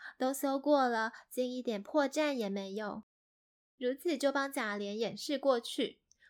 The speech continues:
回头平儿要再威胁贾琏，说这事要怎么谢我呢？又说那绺头发是他一生的把柄了。岂知贾琏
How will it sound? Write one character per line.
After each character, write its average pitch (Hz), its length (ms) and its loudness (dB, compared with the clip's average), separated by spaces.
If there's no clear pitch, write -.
回 254 160 -2
头 285 180 0
平 277 320 -4
儿 320 120 0
要 294 180 2
再 277 220 0
威 277 160 4
胁 247 180 0
贾 214 260 -2
琏， 202 300 -4
说 277 380 2
这 294 200 4
事 302 220 -2
要 302 180 2
怎 262 160 -2
么 196 100 -2
谢 320 300 2
我 220 240 2
呢？ 214 260 -6
又 285 180 4
说 285 380 2
那 330 180 4
绺 233 160 2
头 220 240 -4
发 254 320 2
是 - 180 -6
他 262 160 -4
一 311 160 -2
生 285 300 0
的 233 80 2
把 202 240 -4
柄 233 260 -2
了。 180 260 -4
岂 247 160 -4
知 370 180 0
贾 254 240 2
琏 202 280 -2